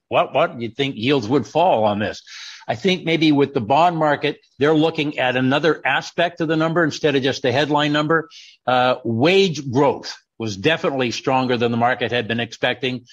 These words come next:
The bond market may be a little bit nervous about incipient, uh, inflation. I've thought all along when people are talking about inflation around, uh, call it bottlenecks and supply shortages and that sort of thing, I thought we'll,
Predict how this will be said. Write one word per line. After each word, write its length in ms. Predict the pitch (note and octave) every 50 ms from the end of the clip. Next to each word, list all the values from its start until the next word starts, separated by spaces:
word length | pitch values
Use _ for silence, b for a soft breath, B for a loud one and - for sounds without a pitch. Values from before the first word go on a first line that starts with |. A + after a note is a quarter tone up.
| B B B B B -
The 80 | A#2+
bond 240 | G#2 B2+ C3+ D3 C#3
market 340 | C#3 C3+ C3 B2 - C#3+ B2+
may 120 | C3+ C3+
be 100 | A#2+ A#2+
a 60 | A#2+ A#2
little 240 | B2 C3+ C3+ C3
bit 200 | A#2 A#2+ C3 -
nervous 380 | B2 B2+ B2+ A#2+ A#2+ B2 A#2 -
about 340 | B2 G#2+ G#2+ A2+ A2+ G#2+ - -
incipient, 760 | A#2 A#2+ A#2 A2 - D3+ C#3+ - C#3+ B2+ A#2+ A#2+ A#2 A#2 B2+
uh, 220 | A#2+ A2+ A2+ G#2+ B B B B B B -
inflation. 720 | - A#2+ A#2 A2+ - C#3 C#3 C#3+ C#3+ - - D3+ D3 D3 C#3+ b b b b
I've 200 | - D3 E3+ E3
thought 240 | - E3+ D#3 D#3 D3+
all 260 | D3+ D3 C#3+ C3 B2+
along 400 | B2 B2+ C#3 C#3 C3 A#2+ A#2 A#2
when 100 | A2 G2+
people 300 | - - C#3+ C#3+ D3 C#3
are 80 | B2 A#2
talking 400 | - C#3 C3+ B2+ B2 - B2 B2
about 320 | A2+ B2 A#2+ A#2 A#2 - _
inflation 560 | - A#2+ B2 A2 - C#3+ C#3 C3+ - - B2+ A#2+
around, 400 | A#2+ B2+ C3 B2 B2 A#2+ A2 - - B B B B B
uh, 240 | G2+ G#2+ G#2 A2+ A2+
call 320 | - - - C#3+ B2+ B2
it 180 | A2 A2 G2 -
bottlenecks 560 | C3 C3+ C#3+ C3+ C3+ C3 C3+ C3+ B2+ - -
and 100 | A2+ G#2
supply 380 | - A2 - - C#3+ C#3 C#3+ C3+
shortages 480 | - D3 C#3 C3+ C3 B2 B2 B2+ G#2+
and 80 | C3 C3+
that 240 | C3 B2+ - - -
sort 160 | - C#3+ C3+
of 100 | B2 -
thing, 240 | C#3+ C3+ C3+ C3 - B B B B B B B -
I 100 | D3 D3+
thought 300 | - E3 C#3+ C3+ - C3+
we'll, 320 | C#3 E3 F3 E3+ E3